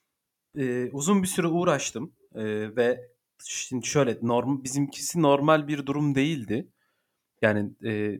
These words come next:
biz sevgili olmadık ama çok yakındık. Yani, e, her şey, çoğu şeyi beraber yapardık. E, ve sürekli de görüşürdük. E, uzun bir süre aldı bu. Ben askere gideseye kadar neredeyse.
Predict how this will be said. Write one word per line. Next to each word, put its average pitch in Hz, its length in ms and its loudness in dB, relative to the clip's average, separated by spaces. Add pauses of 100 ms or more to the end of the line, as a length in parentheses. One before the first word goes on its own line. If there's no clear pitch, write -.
biz 107 80 -8
sevgili 113 420 -2
olmadık 131 640 2 (320)
ama 127 360 2 (500)
çok 135 260 2
yakındık. 104 560 -6
Yani, 107 320 2
e, - 300 -14 (600)
her 143 240 4
şey, - 180 -6
çoğu 151 220 2
şeyi 147 260 -2
beraber 127 380 6
yapardık. 104 560 -2 (580)
E, 98 100 -2 (480)
ve 110 100 4
sürekli 117 380 -2
de 135 60 0
görüşürdük. 110 800 -2 (720)
E, 104 320 -6 (1160)
uzun 180 320 4
bir 165 40 2
süre 165 220 2
aldı 107 540 2
bu. 180 260 -2
Ben 123 120 4
askere 120 380 0
gideseye 120 480 2
kadar 98 400 -8
neredeyse. 107 720 -2